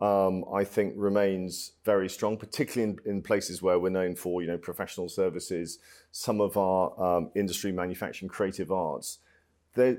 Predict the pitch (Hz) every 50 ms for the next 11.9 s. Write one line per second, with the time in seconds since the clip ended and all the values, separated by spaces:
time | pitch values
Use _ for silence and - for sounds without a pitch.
0 | - - 131 123 113 135 127 - 127 104 - - 175 160 135 110 - - 101 87
1 | 78 80 65 67 92 123 143 117 - - - 98 98 101 95 80 107 113 113 110
2 | 107 107 110 107 101 98 - - - 123 110 95 101 98 98 104 120 - - 120
3 | 104 98 98 95 95 90 - - 110 104 101 - - - - 95 117 123 123 -
4 | _ _ - - _ _ _ - 107 107 104 104 104 101 101 101 104 101 - -
5 | - 110 110 107 104 104 104 101 101 98 95 - - - - 135 90 80 90 95
6 | - _ _ _ _ _ _ _ _ _ _ _ _ _ 80 87 90 - 117 110
7 | 104 73 95 95 - - 113 104 98 95 92 - - 107 92 - - 98 92 -
8 | 101 98 90 - - - - 107 95 90 80 98 95 95 92 87 110 104 104 104
9 | 101 98 92 92 90 85 85 98 98 95 90 95 123 127 - - - _ - -
10 | - _ _ - 110 113 110 107 107 104 101 101 98 98 - 135 165 127 101 -
11 | - - - - 135 131 - 123 117 107 - 127 110 - 110 - -